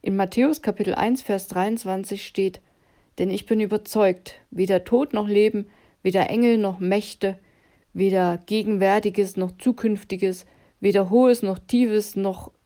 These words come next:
irgendwas sonst in der ganzen Schöpfung kann uns von der Liebe Gottes trennen, die uns in Jesus Christus, unserem Herrn, geschenkt ist.“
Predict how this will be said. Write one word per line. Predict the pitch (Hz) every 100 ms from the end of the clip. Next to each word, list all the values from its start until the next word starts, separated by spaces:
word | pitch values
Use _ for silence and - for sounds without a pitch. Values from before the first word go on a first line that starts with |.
| _ _ _ _
irgendwas | - 285 294 240 214 214
sonst | 214 208 202 -
in | 196
der | 185
ganzen | 185 220 269 254
Schöpfung | - 233 226 - 190 185 _ _ _ _
kann | - 185
uns | 190 185 - _ _ _ -
von | 180 175
der | 180
Liebe | 202 208
Gottes | 202 185 185 185 -
trennen, | 180 175 175 180 _ _ _ -
die | 156
uns | - 180 165 - -
in | 214 214 202
Jesus | 185 185 180
Christus, | - 175 - 175 -
unserem | 175 170 156 160
Herrn, | 170 151 160 -
geschenkt | - - 165 156 -
ist.“ | - -